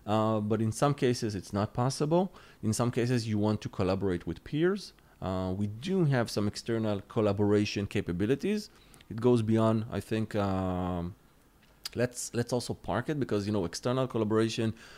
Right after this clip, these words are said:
um, you can invite me for a different discussion. There's a lot to say. In short, in cases that you cannot encrypt,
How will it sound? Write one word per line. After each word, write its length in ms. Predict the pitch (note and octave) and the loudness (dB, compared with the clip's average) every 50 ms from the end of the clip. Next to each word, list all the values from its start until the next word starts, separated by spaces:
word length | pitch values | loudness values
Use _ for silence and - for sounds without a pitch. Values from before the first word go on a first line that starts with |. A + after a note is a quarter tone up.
| - - - - | -20 -14 -8 -6
um, 880 | F#2+ G2 G2 G2 F#2+ F#2+ F#2+ F#2+ F#2+ F#2+ G2 F#2+ G2 F#2+ F#2+ G2 G#2 - _ - _ _ _ _ | -4 -4 -2 -2 -2 -2 -2 -4 -4 -4 -4 -4 -4 -4 -4 -6 -8 -10 _ -20 _ _ _ _
you 80 | - A2 | -10 -8
can 140 | - A#2+ A2 | -4 -2 -2
invite 340 | G#2 G#2 F#2+ G2+ G2+ G2+ - | 0 0 0 0 0 0 -2
me 60 | A2 | -4
for 220 | - - G#2+ G2 | -4 -2 -2 -2
a 20 | F#2 | 0
different 400 | G2 G#2 G2+ - - F#2+ F2+ F#2 | 0 -2 -4 -4 -4 -6 -6 -6
discussion. 680 | E2+ - - - A#2+ B2 B2+ - E3 D#3+ D3+ - - - | -8 -10 -6 -4 -4 -4 -2 -2 -2 -2 -2 -4 -6 -8
There's 280 | - F#2 G2 F#2+ F#2 F#2 | -6 -4 -4 -2 -2 -2
a 40 | |
lot 220 | F#2+ G2+ G#2+ G#2 - | -2 0 -2 -2 -2
to 80 | G2 | -4
say. 320 | F#2+ - - A#2 C3+ E3+ E3+ - - - - - - - - - - | -6 -2 0 2 2 2 0 -4 -10 -20 -20 -20 -20 -20 -20 -12 -6
In 260 | - B2 B2 A#2+ A#2 | -2 -2 0 0 -2
short, 580 | G#2 - - - - C#3 D#3 F#3 G#3 A3 - - - _ _ | -2 -4 -2 0 2 2 4 2 2 0 -4 -10 -18 _ _
in 160 | - A#2 A#2 | -4 -2 -2
cases 480 | - - D3 D#3 F3 F3+ - G3 F#3 E3 | -2 -2 -2 0 0 0 -2 -2 -2 -2
that 260 | C#3+ C3 B2 - - | -2 -2 -2 -2 -4
you 80 | B2+ B2 | -6 -6
cannot 720 | B2 - - B2 G#2+ A2 B2 B2+ C3+ C3+ C3 - - - - - - - | -6 -6 -8 -6 -4 0 2 2 2 2 0 -2 -10 -20 -20 -18 -12 -8
encrypt, 600 | - D2+ E2 - - - E3+ G3+ A3 - - | -8 -8 -8 -6 -2 0 2 2 0 -2 -6